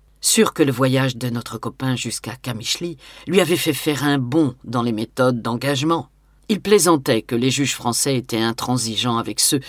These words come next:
qui s'attaquaient au mobilier urbain. Ici, ces juges seraient devenus schizophrènes. Dans sa langue, mon prénom avait aussi un sens. Je m'appelle Ezel. Ezel,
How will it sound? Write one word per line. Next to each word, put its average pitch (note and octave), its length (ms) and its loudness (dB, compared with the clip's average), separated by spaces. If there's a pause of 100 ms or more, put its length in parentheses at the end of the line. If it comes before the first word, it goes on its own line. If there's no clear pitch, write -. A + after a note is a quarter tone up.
(200)
qui - 160 -2
s'attaquaient C#3 540 2
au B2 80 4
mobilier A2 460 0
urbain. - 400 -6 (440)
Ici, A#3+ 400 4 (200)
ces - 220 4
juges C#3+ 380 2 (160)
seraient D#3+ 320 4
devenus B2 480 2
schizophrènes. - 640 -4 (1700)
Dans D#3+ 160 2
sa D#3 160 4
langue, F3+ 340 0 (520)
mon F#3 200 2
prénom F3 380 2
avait C#3 240 0
aussi B2+ 260 0
un G#2+ 80 -4
sens. - 540 -6 (800)
Je D3 120 0
m'appelle E3 380 2
Ezel. B2+ 320 -2 (1120)
Ezel, D#3 500 2